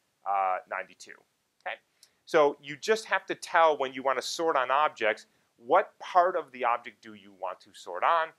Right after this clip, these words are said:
Write a little function to do that, pass it to the sort function, and it will do the hard work for you. Okay, good. So a couple of things we did here. One was just review. We, we built another, uh,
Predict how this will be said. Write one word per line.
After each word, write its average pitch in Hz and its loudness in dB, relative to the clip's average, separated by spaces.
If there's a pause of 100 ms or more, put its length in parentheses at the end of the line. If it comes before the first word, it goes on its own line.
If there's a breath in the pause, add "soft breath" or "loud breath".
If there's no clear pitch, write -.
(220)
Write 123 4
a 127 -6
little 120 -4
function 120 -6
to 107 -8
do 104 -12
that, 101 0 (200)
pass 123 -2
it 117 -20
to - -20
the 101 -20
sort 104 -8
function, 98 -14 (260)
and 104 -12
it 101 -10
will 104 -10
do 101 -20
the 98 -4
hard 87 -4
work 78 -14 (380)
for 71 -20
you. 50 -20 (1400)
Okay, 147 0 (120)
good. 127 0 (400)
So 143 2
a - -16
couple 202 2
of 190 0
things 160 -8
we 135 -14
did 123 -4
here. 120 -2
One 123 0
was 113 2
just - -8
review. 123 -4
We, 117 -12
we 120 -10
built 117 -2
another, 101 -2
uh, 90 0